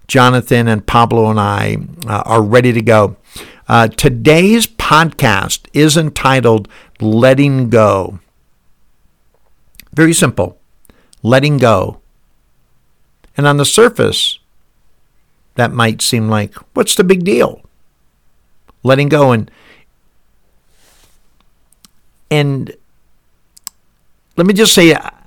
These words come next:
one, one would think that, um, letting go of something that was no longer effective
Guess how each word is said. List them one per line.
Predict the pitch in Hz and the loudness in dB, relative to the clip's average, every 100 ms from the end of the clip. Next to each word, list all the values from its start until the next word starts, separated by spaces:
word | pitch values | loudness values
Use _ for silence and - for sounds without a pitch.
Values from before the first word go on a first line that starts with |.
| _ _ | _ _
one, | - 131 170 220 208 | -8 0 2 2 0
one | - 139 175 214 | -2 2 2 4
would | 208 185 | 2 2
think | - 170 170 - | 0 0 0 2
that, | 147 127 - | 2 2 0
um, | 123 113 104 101 - - _ _ - | 0 2 0 -6 -18 -20 _ _ -2
letting | 123 156 170 160 135 | 4 4 4 0 2
go | 143 139 135 131 131 127 - _ _ _ _ _ | 4 6 6 4 2 -2 -8 _ _ _ _ _
of | 123 120 | 0 0
something | - - 160 147 - 147 143 139 135 - - | 0 0 0 0 -2 -2 0 -2 -4 -8 -10
that | 123 127 127 | 0 2 2
was | 120 113 | 0 -2
no | 131 135 | 0 0
longer | 135 127 120 113 | 2 2 2 -2
effective | 117 - - 151 - 170 180 185 190 | -4 -4 0 0 0 0 2 0 -4